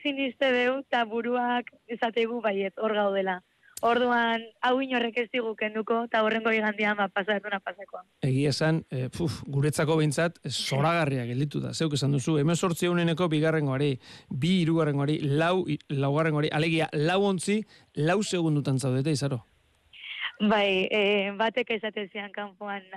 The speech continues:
Speaker 1: "Aspaldi ikusi guen Kontxako banderik politena dela azkenian, eh, ez da irabazle garbilikan, eh, lau segundu oso gutxi dira,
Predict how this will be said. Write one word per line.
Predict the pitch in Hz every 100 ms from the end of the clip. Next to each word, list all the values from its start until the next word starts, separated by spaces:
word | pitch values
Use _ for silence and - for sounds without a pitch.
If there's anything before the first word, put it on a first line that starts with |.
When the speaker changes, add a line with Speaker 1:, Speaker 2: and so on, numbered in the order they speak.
| -
Speaker 1:
"Aspaldi | 208 - 226 226
ikusi | 254 254 226
guen | 240 233 233 220
Kontxako | 226 220 226 233
banderik | 220 220 214 214
politena | - 208 208 208 190
dela | 190 185
azkenian, | 180 214 208 220 220 220 _ _ _ _ _ -
eh, | 208 208 202 202 202 196
ez | -
da | 233
irabazle | 208 202 202 208 202
garbilikan, | 190 196 202 214 196 202 214 233 _ _ - - _ -
eh, | 208 208 202 208
lau | 208 214
segundu | - 247 240 226
oso | 220 - 220
gutxi | 208 - 214
dira, | 208 196 214